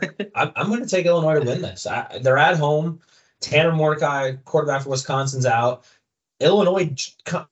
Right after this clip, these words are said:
Speaker 2: maybe has some momentum right now. They're getting back home. The Big Ten West is, is wide open for Illinois, from Illinois' perspective here. So I, I'm gonna take Illinois to win. Why not?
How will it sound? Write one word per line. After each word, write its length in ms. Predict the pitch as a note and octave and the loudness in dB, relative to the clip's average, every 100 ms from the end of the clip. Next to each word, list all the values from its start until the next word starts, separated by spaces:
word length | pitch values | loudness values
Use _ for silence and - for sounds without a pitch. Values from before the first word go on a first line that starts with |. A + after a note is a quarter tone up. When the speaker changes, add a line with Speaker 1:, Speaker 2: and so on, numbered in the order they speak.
| - | -8
Speaker 2:
maybe 240 | C#3+ G#3 B3 | -2 -2 -2
has 300 | A3+ D#4 - | -2 0 2
some 140 | A#3+ | 2
momentum 440 | A#3 G#3 G#3 A#3+ D#3+ | 2 4 4 4 0
right 140 | G#2+ | 0
now. 140 | G2 | -2
They're 120 | G#2 A2+ | -2 0
getting 220 | D#3 F3 | 0 2
back 240 | F#3+ G3+ | 2 2
home. 360 | C#3+ B2 C3 C#3 - - _ - | 0 0 0 -6 -12 -20 _ 0
The 100 | D3 | 4
Big 200 | A3 - | 4 4
Ten 280 | G#3 F3+ B2+ | 2 4 0
West 320 | - G#3+ - | -2 -2 -4
is, 300 | A#2 A2 - A#2+ - | -8 -10 -14 -16 -8
is 220 | B2 A2 G#2+ | -8 -8 -12
wide 420 | A2 D3 G#3 E3 | -2 2 4 6
open 360 | D3 D3 G#2+ G#2 | 4 2 -4 -6
for 180 | A2+ | -6
Illinois, 720 | A2+ A#2+ A2 A2+ A#2+ A2 - - _ _ _ | -4 -4 -4 -4 -6 -8 -12 -14 _ _ _
from 80 | A#2 | -4
Illinois' 420 | A#2+ A2 A2 A2+ | -4 -2 -2 -2
perspective 680 | - F#2 - F2+ F2 - F2+ | -4 -10 -6 -6 -6 -12 -10
here. 240 | E2 F2 E2 | -6 -6 -4
So 340 | - G2+ - - - _ _ - | 0 0 0 -14 -20 _ _ -2
I, 100 | B2+ C3 | -2 2
I'm 60 | E3 | 2
gonna 140 | F3 | 4
take 160 | D3+ C#3 | 4 6
Illinois 320 | C3 A#2 A#2 | 4 4 0
to 80 | A2 | 0
win. 180 | A2 A2 | 0 2
Why 180 | B2+ | 2
not? 280 | A#2 G#2+ - | 2 -4 -8